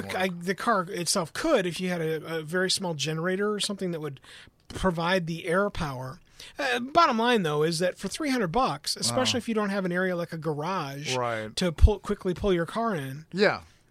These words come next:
Speaker 2: I think that that's a no-brainer, especially if you got a, either a unique car or, uh, the sample would be my seventy-four Custom Super Beetle.
Speaker 1: Mm-hmm.
Speaker 2: That is in a garage, and it is already covered, so I'm not so much worried
Speaker 1: Right,
Speaker 2: about that
Speaker 1: right.
Speaker 2: one.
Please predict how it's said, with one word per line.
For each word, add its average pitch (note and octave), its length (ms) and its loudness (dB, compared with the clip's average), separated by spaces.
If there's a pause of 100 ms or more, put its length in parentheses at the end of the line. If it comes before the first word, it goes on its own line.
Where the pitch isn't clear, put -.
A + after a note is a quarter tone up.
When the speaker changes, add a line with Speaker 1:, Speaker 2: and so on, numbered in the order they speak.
(160)
Speaker 2:
I C4 180 4
think A3 280 -2
that E3 100 -10
that's G#3 180 -2
a F#3+ 60 -2
no-brainer, E3+ 880 0
especially A#3 380 0
if A#3 100 -2
you A3+ 80 -2
got F#3 160 2
a, E3+ 60 2
either E3+ 420 -2
a D3+ 60 0
unique D#3 400 -2
car A3+ 460 -2 (340)
or, D3+ 480 2 (180)
uh, C#3 160 2
the D#3+ 140 -6
sample A3 300 0
would F3 100 2
be F3+ 120 0
my D#3+ 220 0
seventy-four F3+ 480 0
Custom E3+ 320 -4
Super C#4 260 -2
Beetle. C3+ 380 -8
Speaker 1:
Mm-hmm. D#3+ 340 4
Speaker 2:
That A#3+ 180 6
is A#3 220 4
in F#3+ 80 0
a D#3+ 60 0
garage, D3+ 500 0
and E3 80 -4
it D#3+ 140 -2
is F3 160 2
already D3+ 320 0
covered, D#3+ 400 -4
so E3+ 120 -2
I'm D#3+ 60 -2
not D#3+ 160 -2
so E3+ 60 0
much D#3 160 -2
worried A3+ 160 2
Speaker 1:
Right, C3+ 200 4
Speaker 2:
about C3+ 120 -2
that C3 60 0
Speaker 1:
right. A2+ 160 0
Speaker 2:
one. G#2 160 -8